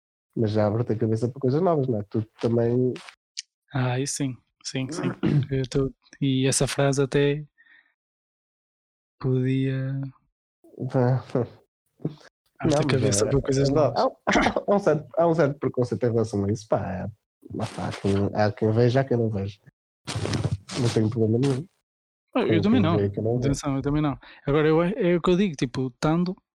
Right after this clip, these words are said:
Speaker 2: se calhar não deve haver necessidade.
Speaker 1: Sim, sim, sim. Sim, de-, pá, depende um bocado. Imagina que
Speaker 2: Sim.
Speaker 1: não vês eh,
Speaker 2: Sim,
Speaker 1: que
Speaker 2: depende
Speaker 1: não
Speaker 2: um
Speaker 1: estás
Speaker 2: bocado
Speaker 1: com a
Speaker 2: do
Speaker 1: pessoa constantemente.
Speaker 2: Exatamente, é isso.
Speaker 1: Ah.
Speaker 2: É isso que eu ia dizer,
Speaker 1: Mas
Speaker 2: tipo,
Speaker 1: sim,
Speaker 2: não
Speaker 1: não há,
Speaker 2: tá
Speaker 1: não há aquela
Speaker 2: com
Speaker 1: necessidade,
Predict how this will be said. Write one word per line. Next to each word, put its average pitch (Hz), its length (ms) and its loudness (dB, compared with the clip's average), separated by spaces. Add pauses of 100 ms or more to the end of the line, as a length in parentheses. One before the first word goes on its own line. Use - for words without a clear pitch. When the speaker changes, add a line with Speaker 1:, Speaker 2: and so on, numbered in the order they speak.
(180)
Speaker 2:
se - 80 -10
calhar 196 200 2
não 196 100 4
deve 190 160 4
haver 185 140 2
necessidade. 185 600 -2 (1040)
Speaker 1:
Sim, 151 220 4
sim, 117 160 0
sim. 110 280 -4 (1500)
Sim, 220 380 0
de-, 92 380 -4
pá, 92 180 -2
depende 95 260 -4
um 95 120 -4
bocado. 107 340 -4 (1000)
Imagina 104 400 -2
que 104 100 -8
Speaker 2:
Sim. 107 100 2
Speaker 1:
não 104 60 0
vês 104 300 0 (640)
eh, 107 220 2
Speaker 2:
Sim, 98 100 2
Speaker 1:
que 156 80 0
Speaker 2:
depende - 200 0
Speaker 1:
não 110 40 4
Speaker 2:
um 110 40 4
Speaker 1:
estás 110 260 2
Speaker 2:
bocado - 60 -10
Speaker 1:
com 113 200 2
a - 40 4
Speaker 2:
do 104 60 0
Speaker 1:
pessoa 113 260 2
constantemente. 104 580 0 (120)
Speaker 2:
Exatamente, 127 760 -6
é 120 100 -2
isso. 113 300 -10
Speaker 1:
Ah. - 240 -10
Speaker 2:
É 143 60 2 (100)
isso 123 100 -4
que 135 60 0
eu 135 40 4
ia 131 60 2
dizer, 123 180 0
Speaker 1:
Mas 135 140 4
Speaker 2:
tipo, - 120 4
Speaker 1:
sim, 123 60 6
Speaker 2:
não 110 60 6
Speaker 1:
não 110 60 4
há, - 40 2
Speaker 2:
tá 131 60 2
Speaker 1:
não 139 140 4
há 139 60 4
aquela 147 220 4
Speaker 2:
com 135 60 2
Speaker 1:
necessidade, 135 420 0